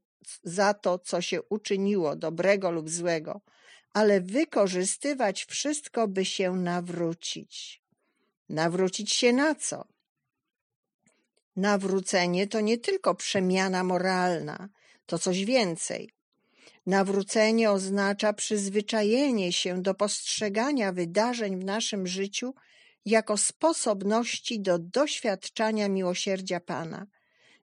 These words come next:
Miłosierdzia, które nie ogranicza się tylko do przebaczenia grzechu, ale jest przede wszystkim przeżywaniem relacji zawierzenia się dobroci Boga.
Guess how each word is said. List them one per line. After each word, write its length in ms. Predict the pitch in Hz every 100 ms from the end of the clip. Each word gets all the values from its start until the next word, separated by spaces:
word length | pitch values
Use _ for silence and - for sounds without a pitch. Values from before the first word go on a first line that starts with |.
| -
Miłosierdzia, 920 | 226 233 226 - 262 254 226 233 233
które 320 | - 220 220
nie 360 | 214 233 339
ogranicza 880 | - 240 226 220 220 294 302 - 175
się 240 | - 170 175 -
tylko 460 | 294 240 196 147
do 120 | 156
przebaczenia 680 | 170 - 175 165 175 185 175
grzechu, 540 | 170 170 156 175 - 196 _ _ _ - _ -
ale 220 | 202 196
jest 360 | 208 208 -
przede 360 | - - 196 190
wszystkim 560 | 185 - 233 - 208 196
przeżywaniem 960 | - - 247 214 190 208 220 208 190
relacji 880 | 175 185 190 208 208 - - 214 220 - - _ -
zawierzenia 920 | 175 196 180 185 180 190 254 247 208
się 240 | 202 196
dobroci 580 | 180 170 170 180 180 -
Boga. 520 | 165 170 156 160 -